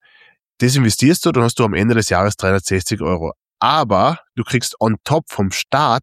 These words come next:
noch einen fünfzig Prozent Boost, also hundertachtzig Euro noch zusätzlich drauf. Und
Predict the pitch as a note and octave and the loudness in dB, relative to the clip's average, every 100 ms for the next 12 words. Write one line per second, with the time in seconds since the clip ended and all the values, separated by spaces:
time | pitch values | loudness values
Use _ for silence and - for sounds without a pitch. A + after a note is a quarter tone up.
0 | - G#2 G#2 F#2+ C#3 D3 - B2 A2+ G#2+ | 0 0 2 2 0 -2 -4 -6 -4 -2
1 | C3+ D3+ - F#2+ F2 - - G2 F#2+ C3 | -2 -2 0 0 0 -6 -8 -6 -2 0
2 | D3+ C3+ - - - - - D#2 A2+ B2 | 0 -2 -4 -4 -6 -6 -4 0 2 2
3 | A2+ - C3 B2 A#2 A2+ A2+ B2+ G#2 - | 0 0 0 0 -2 -2 0 0 -2 -10
4 | _ - - _ _ _ _ _ _ _ | _ -20 -20 _ _ _ _ _ _ _
5 | - G#2+ G2+ | -2 2 2